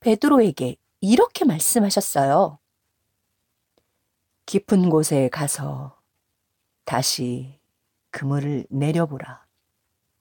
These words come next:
베드로는 이상한 생각이 들었지만 예수님의 말씀은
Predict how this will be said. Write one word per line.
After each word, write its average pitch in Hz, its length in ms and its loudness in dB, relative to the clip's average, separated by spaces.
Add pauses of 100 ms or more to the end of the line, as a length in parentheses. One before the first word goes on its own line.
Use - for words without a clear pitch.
(1040)
베드로는 240 920 4 (420)
이상한 320 720 6
생각이 220 400 4
들었지만 180 720 2 (640)
예수님의 180 540 0
말씀은 165 640 0